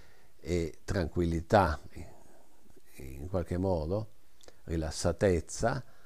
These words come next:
mentre se ci sono rumori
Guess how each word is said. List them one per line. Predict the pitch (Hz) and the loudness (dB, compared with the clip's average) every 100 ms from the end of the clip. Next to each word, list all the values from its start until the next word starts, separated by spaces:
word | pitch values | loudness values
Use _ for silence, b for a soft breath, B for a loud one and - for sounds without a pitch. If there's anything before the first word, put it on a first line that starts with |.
| b b b b b - - | b b b b b -14 -2
mentre | 107 117 113 92 90 90 | 2 6 6 4 2 0
se | - 117 98 | 2 4 4
ci | 104 | 4
sono | - 113 120 | 4 6 6
rumori | 113 113 117 101 78 | 6 6 8 8 6